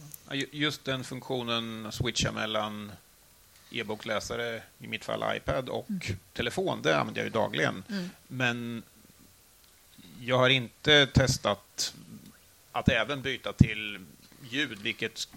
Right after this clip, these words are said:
Speaker 1: skulle passa mitt normala beteende väldigt bra. För då skulle jag kunna lyssna på samma bok även när jag cyklar till och från jobbet,
Speaker 2: Mm.
Speaker 1: till exempel, istället för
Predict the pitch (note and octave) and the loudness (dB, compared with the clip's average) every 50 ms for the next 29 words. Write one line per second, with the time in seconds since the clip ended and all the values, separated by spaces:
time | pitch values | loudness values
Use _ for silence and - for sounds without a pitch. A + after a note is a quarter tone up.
0 | - - - - A2+ A2 C3 C#3 - C3+ A#2+ - - - A2+ A2 G#2+ G#2+ G#2 - | -20 -12 -8 -6 -4 -2 2 4 4 4 4 4 2 0 0 -2 -4 -6 -10 -10
1 | - - - - A2 A2 G#2+ G#2+ G#2 G2+ G#2 G#2 G#2 G2+ - G#2+ G#2 G2+ G2+ G#2+ | -12 -12 -12 -10 -10 -8 -6 -4 -2 -2 -2 -2 -2 0 0 0 0 -2 -4 -6
2 | G#2 G#2 G2+ F2+ - - - - - - - A2+ - A#2 A2+ - B2+ A#2 A#2 A2 | -6 -6 -6 -6 -2 0 0 0 -2 -6 -14 -14 -12 -12 -10 -10 -8 -8 -8 -8
3 | - A#2+ A#2 A#2 A2+ G#2+ - A2+ - C3 - A2+ A2 A#2+ C#3+ C3+ C3 A#2 G#2+ - | -8 -8 -8 -8 -6 -6 -6 -6 -6 -4 -4 -4 -2 -2 -4 -4 -4 -4 -6 -8
4 | - - - - - - - - - - - - - - - - - - - - | -8 -8 -8 -8 -8 -10 -18 -20 -20 -20 -20 -20 -20 -20 -20 -20 -20 -16 -4 0
5 | C3+ A#2+ G2 A#2+ C3 B2+ B2 A2+ - B2 G#2+ - A2 - A#2 A2 A2 - A2+ A2 | 2 2 2 2 0 -2 -2 -2 -2 -4 -4 -4 -4 -4 -4 -6 -8 -8 -6 -4
6 | A2 G#2+ G2+ G#2+ C3+ C3 B2+ - - - - - - - - - G#3 G3 F3+ F3+ | -4 -2 0 2 2 2 2 0 -4 -4 -4 -6 -12 -14 -6 -4 -2 -2 -2 -4
7 | F#3 - - A2+ A2+ - A#2 A2 G#2 - A2+ G#2+ G#2 G#2 - - - - - - | -6 -6 -8 -6 -2 -2 -2 -2 0 0 0 0 -2 -6 -10 -14 -20 -20 -20 -14
8 | - C3+ B2+ - A#2 G#2+ G#2 G#2 G2+ - A2 G#2 G#2 G2+ G#2 G2+ G2 | -12 -10 -8 -6 -4 -4 -4 -6 -6 -4 -2 -2 -2 -2 -4 -6 -10